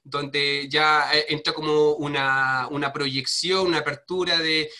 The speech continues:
de ver que la potencia que tiene la gente aquí con los oficios, que, que es una posibilidad también para, eh, para, para decir, para,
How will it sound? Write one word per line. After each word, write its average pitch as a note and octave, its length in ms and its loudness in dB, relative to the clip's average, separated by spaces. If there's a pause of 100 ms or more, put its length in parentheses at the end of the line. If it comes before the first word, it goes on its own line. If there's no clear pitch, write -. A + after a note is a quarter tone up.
(120)
de D3 180 -2
ver E3 340 0
que D#3+ 160 -2
la D3 140 0
potencia E3 460 -2
que D3 100 -4
tiene D3+ 360 0
la C#3+ 100 -4
gente D3+ 340 -4
aquí D3 120 -4
con D#3 140 -4
los C#3+ 120 -4
oficios, D3 840 -4
que, C3 380 -6 (340)
que C#3+ 140 -6
es D3 60 -6
una D3+ 180 0
posibilidad D3+ 580 -2
también D#3+ 460 -2
para, D3+ 480 -2
eh, C3 120 -8
para, B2+ 580 -4
para C3+ 140 -8
decir, D#3+ 460 -2
para, C3 560 -4